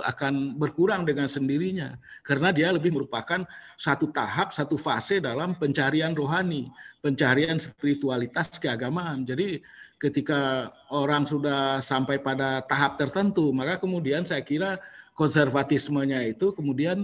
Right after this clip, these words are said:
eh, akan, ya, akan tidak relevan lagi bagi kehidupannya sendiri ataupun kehidupan,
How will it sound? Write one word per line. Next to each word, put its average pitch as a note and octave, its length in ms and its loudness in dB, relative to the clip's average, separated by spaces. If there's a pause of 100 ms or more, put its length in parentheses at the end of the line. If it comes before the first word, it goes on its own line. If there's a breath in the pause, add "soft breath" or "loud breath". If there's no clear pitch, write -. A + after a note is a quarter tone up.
(140)
eh, B2 560 -4
akan, B2 640 -4 (480)
ya, A2+ 160 -2
akan B2 240 0
tidak C3 240 2
relevan C3 400 0
lagi E3+ 320 0
bagi C3 320 -2
kehidupannya B2 720 -2 (400 loud breath)
sendiri C#3 480 4
ataupun C#3+ 400 -4
kehidupan, C#3+ 640 -2